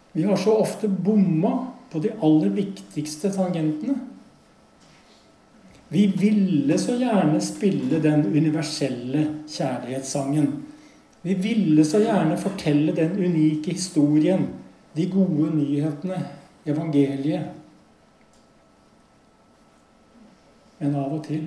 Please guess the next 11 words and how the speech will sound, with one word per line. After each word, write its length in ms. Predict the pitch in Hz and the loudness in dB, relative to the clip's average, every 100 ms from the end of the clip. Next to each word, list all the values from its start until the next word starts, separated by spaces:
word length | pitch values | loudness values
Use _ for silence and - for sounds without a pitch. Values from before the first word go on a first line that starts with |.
| 190 | -8
og 1600 | 160 - - - _ _ _ _ _ _ _ _ _ _ _ - | -10 -12 -18 -20 _ _ _ _ _ _ _ _ _ _ _ -14
jeg 100 | 151 156 | -10 -8
tør 140 | 151 | -8
kanskje 300 | 156 135 151 | -6 -6 -8
si 220 | - 151 - | -10 -10 -4
alt 300 | 147 143 - | -2 -2 -4
for 180 | 151 | -6
ofte, 380 | 143 - - 220 - - - _ _ _ _ _ _ _ _ _ _ - | -6 -10 -14 -14 -14 -18 -20 _ _ _ _ _ _ _ _ _ _ -18
så 100 | 147 | -8
ble 160 | 147 147 | -4 -4
det 100 | 160 | -4